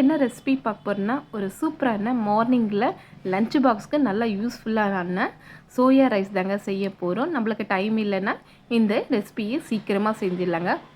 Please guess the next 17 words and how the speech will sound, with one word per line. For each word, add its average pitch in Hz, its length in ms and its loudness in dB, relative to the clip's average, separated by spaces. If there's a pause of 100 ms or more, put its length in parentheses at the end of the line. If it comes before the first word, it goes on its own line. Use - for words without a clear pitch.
(120)
ஒரு 214 80 -2 (100)
பத்துலேருந்து 294 520 4
பதினஞ்சு 220 460 2
நிமிஷம் 220 260 -2
இந்த 285 140 0
ப்ராசஸ்லாம் 190 580 -2
முடிஞ்சிடுங்க. 170 540 -4 (300)
இந்த 339 200 2
சோயால 311 420 4
வந்து 285 220 2
புரோட்டீன் 247 440 2
அதிகமா 226 420 0
இருக்கும். 254 260 -2 (100)
சின்னவங்கலேருந்து 240 600 2
பெரியவங்க 214 360 2
வரையும் 214 240 -2
சாப்பிடலாங்க. 175 440 -4